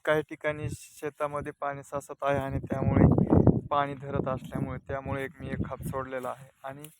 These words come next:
कापसाची वाढ पण झालेली, कापसाची वाढ पण झाली पाहिजे, तसेच, अ, माल पण लागला पाहिजे. तुम्ही पाहू शकता इथं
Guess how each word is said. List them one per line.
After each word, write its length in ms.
कापसाची 600
वाढ 360
पण 180
झालेली, 360
कापसाची 460
वाढ 240
पण 140
झाली 220
पाहिजे, 360
तसेच, 460
अ, 200
माल 220
पण 100
लागला 380
पाहिजे. 260
तुम्ही 300
पाहू 100
शकता 320
इथं 280